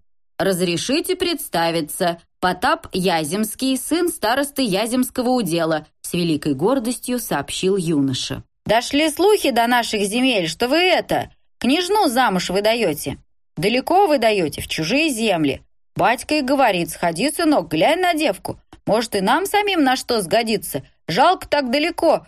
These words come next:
от дома отдавать-то.'» Незнакомец перевел дух, а княжна стала похожа на свежесваренного рака. «Вот я и пришел»,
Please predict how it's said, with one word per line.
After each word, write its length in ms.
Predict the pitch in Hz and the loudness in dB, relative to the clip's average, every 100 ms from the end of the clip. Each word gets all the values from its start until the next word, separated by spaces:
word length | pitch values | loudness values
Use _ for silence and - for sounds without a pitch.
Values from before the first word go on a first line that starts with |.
| - | 0
от 260 | 220 233 214 | 2 2 2
дома 360 | 320 226 185 | 4 4 4
отдавать-то.'» 840 | 208 202 254 277 180 - - - - _ - | 2 2 2 4 2 -2 -8 -8 -8 _ -4
Незнакомец 760 | 170 175 202 226 359 381 294 - | -2 0 -2 0 0 2 0 -2
перевел 460 | 208 208 208 190 | -2 2 2 2
дух, 380 | 180 339 403 - _ _ _ - | 2 0 0 -4 _ _ _ -6
а 140 | 190 | -6
княжна 480 | 226 233 233 233 403 | -2 -2 0 0 0
стала 280 | 392 339 320 | 0 0 0
похожа 520 | 302 226 311 370 330 | 0 -2 0 2 2
на 120 | 269 | 2
свежесваренного 1040 | 214 190 294 294 285 - 202 233 247 240 240 | 0 0 0 0 -2 -2 -2 0 -2 0 0
рака. 460 | 165 110 - - - _ _ _ _ - | -2 -2 -8 -10 -10 _ _ _ _ -8
«Вот 300 | 160 277 392 | 2 2 2
я 160 | 240 190 | 0 0
и 60 | |
пришел», 720 | 147 151 139 - 185 240 285 | 0 -4 -4 -2 2 2 2